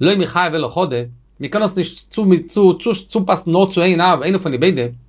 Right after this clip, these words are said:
דאך נישט דאס. ואמר רב כהנא, זומר וצריך לו עצים.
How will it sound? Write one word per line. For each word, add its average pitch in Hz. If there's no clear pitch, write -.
דאך 165
נישט 202
דאס. 220
ואמר 202
רב 185
כהנא, 160
זומר 208
וצריך 190
לו 185
עצים. 139